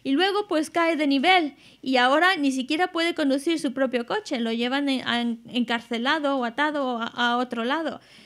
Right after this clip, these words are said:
Lo mismo sucede, no hay estabilidad alguna en decir, "Ah, estoy en, en un nivel alto", porque también podemos bajar, también se puede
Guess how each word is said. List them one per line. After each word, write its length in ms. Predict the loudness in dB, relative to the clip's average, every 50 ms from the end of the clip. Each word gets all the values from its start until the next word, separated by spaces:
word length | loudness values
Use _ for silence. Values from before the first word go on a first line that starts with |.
| -12 _ 0
Lo 100 | 2 2
mismo 260 | 4 4 2 2 0
sucede, 440 | -2 -4 -6 -4 -2 0 0 0 0
no 120 | 0 0
hay 140 | 0 0 -2
estabilidad 800 | -4 -4 -4 -2 -2 0 0 0 0 0 0 0 0 0 0 0
alguna 480 | -2 -2 -2 -2 0 0 2 2 0
en 100 | 0 -2
decir, 320 | -4 -4 -6 -6 -6 -8 -8 -8
"Ah, 60 | -10 -10
estoy 320 | -10 -8 -6 -4 -2 -2
en, 300 | -2 -2 -4 -4 -6 -8 -6
en 200 | -4 -2 -2 0
un 80 | 0
nivel 280 | -2 -2 -2 -2 -4 -2
alto", 360 | -2 -2 -2 -2 -4 -6 -6 -6
porque 380 | -8 -8 -6 -6 -4 -4 -6 -8 -12 -20 -18 -12
también 320 | -8 -6 -4 -4 -4 -4 -4
podemos 600 | -4 -4 -4 -4 -4 -4 -4 -6 -8 -10 -16 _ _ _ _ -16
bajar, 580 | -10 -6 -4 -4 -4 -4 -6 -10 -10 -10 -12 -10 -8
también 300 | -6 -4 -2 -2 -2 -4
se 100 | -6 -6
puede 460 | -6 -4 -4 -2 -2 -4 -4 -6